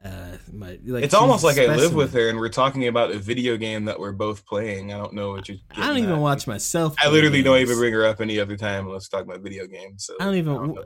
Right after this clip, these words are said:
Speaker 1: w-, uh, what's she think? Where's she? Bring her. What does she think of the game?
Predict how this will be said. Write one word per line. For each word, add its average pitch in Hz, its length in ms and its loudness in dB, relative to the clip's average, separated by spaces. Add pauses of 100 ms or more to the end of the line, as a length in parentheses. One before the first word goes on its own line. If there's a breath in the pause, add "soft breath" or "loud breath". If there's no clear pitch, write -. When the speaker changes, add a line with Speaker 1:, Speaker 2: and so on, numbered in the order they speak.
Speaker 1:
w-, 135 320 -4
uh, 165 40 2
what's 262 320 0
she 240 200 -2
think? - 240 -6
Where's 220 260 -2
she? 110 260 -4
Bring 185 280 -2
her. 117 340 -4
What 190 160 0
does 202 120 0
she 185 140 -2
think 139 240 -6
of 107 60 -6
the 104 100 -8
game? 87 260 -14